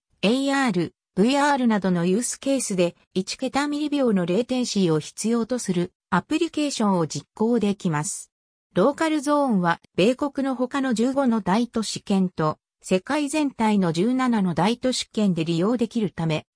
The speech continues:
世界中のエンドユーザーに低遅延のアプリケーションを提供できます。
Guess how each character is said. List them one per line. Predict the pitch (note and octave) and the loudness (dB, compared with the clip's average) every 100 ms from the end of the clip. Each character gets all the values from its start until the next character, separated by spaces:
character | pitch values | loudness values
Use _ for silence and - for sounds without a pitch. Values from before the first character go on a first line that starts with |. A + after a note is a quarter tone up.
| _ | _
世 | - F#3+ | -6 -4
界 | F#3+ C#4 D#4 | 0 2 0
中 | D4 C4+ C4 | 0 -2 0
の | A#3+ | 2
エ | G#3+ | 2
ン | C#4 | 0
ド | C#4 | 0
ユ | C4 D#4 D4+ | 0 0 0
ー | |
ザ | A3+ F#3+ | 2 2
ー | |
に | E3 | 2
低 | D#3+ G#3+ | 0 -2
遅 | B3 D4 | 0 0
延 | B3 G3+ | 2 2
の | E3 | 2
ア | D3+ | 0
プ | - | 0
リ | B3 | -2
ケ | B3 C4+ | -2 -2
ー | A#3+ | -2
シ | A3 | 0
ョ | F3+ | 0
ン | D#3+ | 0
を | D3+ - _ - | -2 -4 _ -4
提 | F3+ A#3+ | 0 0
供 | - C4 A#3+ | 0 0 2
で | A#3+ | 0
き | - E3+ | 0 -2
ま | D#3 | -2
す。 | - - | -6 -12